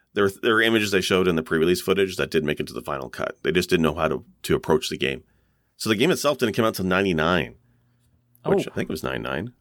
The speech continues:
Speaker 1: I believe. It was definitely three years late. And by that point, that's when every other company kind of got a handle on how to do three D platformers.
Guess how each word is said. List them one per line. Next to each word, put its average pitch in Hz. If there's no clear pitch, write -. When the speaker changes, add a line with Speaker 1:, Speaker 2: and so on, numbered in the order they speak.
Speaker 1:
I -
believe. 85
It -
was 92
definitely 120
three 98
years 87
late. 71
And 98
by 110
that 117
point, 104
that's 104
when 185
every 143
other 135
company 120
kind 110
of 101
got 92
a 95
handle 95
on 87
how 92
to 90
do 90
three 92
D 92
platformers. 120